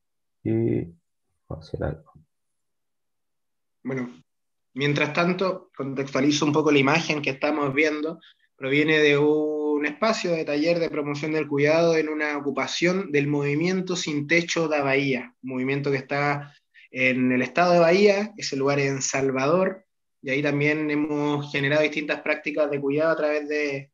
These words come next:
Speaker 2: del Teatro del Oprimido principalmente. Movimiento al cual yo pertenezco y que ahora estoy volviendo también para Brasil para ello,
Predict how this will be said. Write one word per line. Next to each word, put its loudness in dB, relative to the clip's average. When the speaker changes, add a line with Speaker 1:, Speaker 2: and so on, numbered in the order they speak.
Speaker 2:
del -10
Teatro -2
del 2
Oprimido 0
principalmente. -4
Movimiento 0
al -4
cual 2
yo 2
pertenezco -2
y -4
que -4
ahora 2
estoy -2
volviendo -2
también -2
para -4
Brasil -4
para -6
ello, -4